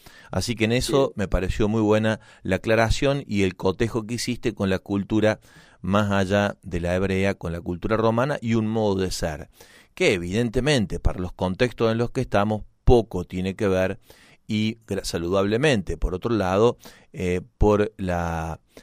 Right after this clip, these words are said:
Speaker 1: saludable aparición de la equidad entre lo masculino y lo femenino en lo que hace al
Speaker 2: Ujú.
Speaker 1: uso de abuso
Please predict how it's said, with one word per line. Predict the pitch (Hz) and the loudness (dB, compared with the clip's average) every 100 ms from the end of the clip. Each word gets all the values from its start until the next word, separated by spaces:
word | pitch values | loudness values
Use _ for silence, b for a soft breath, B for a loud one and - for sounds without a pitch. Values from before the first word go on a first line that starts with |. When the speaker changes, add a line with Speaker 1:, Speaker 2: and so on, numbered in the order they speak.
| B | B
Speaker 1:
saludable | - 135 127 135 151 165 156 | 2 4 4 4 2 2 0
aparición | 147 127 120 120 - 123 104 110 120 - _ _ _ _ _ - - - | 0 -2 -2 -2 2 2 2 -2 -10 -18 _ _ _ _ _ -20 -20 -8
de | 107 107 | 0 2
la | 104 | 2
equidad | 104 - 113 110 107 - | -2 0 2 2 0 -2
entre | 98 95 92 95 90 b b b | -4 -2 0 -2 -2 b b b
lo | - 95 | -2 0
masculino | 95 98 - - 104 104 117 113 110 - | 2 0 -2 -4 -2 0 0 0 -2 -4
y | 104 | -6
lo | 92 | -6
femenino | 90 - 98 110 107 110 117 123 | -6 -4 -2 -2 -2 -2 -2 -4
en | 98 | -4
lo | 90 87 | -4 -4
que | - 95 | -4 -4
hace | 98 - 98 | -2 -2 -2
al | 95 | -2
Speaker 2:
Ujú. | 113 | -2
Speaker 1:
uso | - 101 | -4 -4
de | 87 | -2
abuso | 87 95 139 117 - 95 | -2 -2 -2 -4 -4 -4